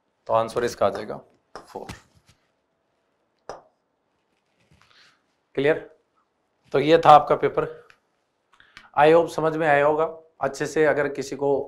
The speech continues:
किसी क्वेश्चन में डाउट है तो आप यहाँ से उसका वीडियो सॉल्यूशन देख सकते हैं। ओके,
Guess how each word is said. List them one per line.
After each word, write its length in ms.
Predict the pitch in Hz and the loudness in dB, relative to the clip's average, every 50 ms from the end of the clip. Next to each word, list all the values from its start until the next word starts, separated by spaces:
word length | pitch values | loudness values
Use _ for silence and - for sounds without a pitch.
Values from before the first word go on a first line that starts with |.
| - - _ _ - | -12 -20 _ _ -12
किसी 180 | 127 - 135 | -12 -10 -8
क्वेश्चन 220 | 127 131 123 139 131 | -10 -10 -10 -8 -8
में 120 | 131 123 | -6 -4
डाउट 280 | 117 117 117 123 117 98 | -4 -4 -4 -4 -6 -6
है 120 | 110 98 90 - - _ _ _ _ _ _ _ _ _ _ _ | -8 -8 -8 -10 -16 _ _ _ _ _ _ _ _ _ _ _
तो 60 | - 110 | -6 -4
आप 200 | 110 110 110 120 | -4 -4 -4 -6
यहाँ 160 | 117 104 98 | -6 -6 -8
से 120 | - - | -10 -12
उसका 220 | 107 98 - - 101 | -14 -14 -12 -14 -14
वीडियो 240 | 101 101 95 98 | -12 -14 -14 -14
सॉल्यूशन 420 | 92 - 110 95 - - 127 139 139 | -14 -14 -14 -16 -14 -14 -16 -14 -12
देख 160 | 120 101 - | -12 -12 -12
सकते 260 | - - - - - | -14 -18 -18 -18 -18
हैं। 80 | 87 - _ _ _ _ _ _ _ - | -18 -18 _ _ _ _ _ _ _ -2
ओके, 320 | 147 170 - 196 202 202 | -2 2 4 4 4 4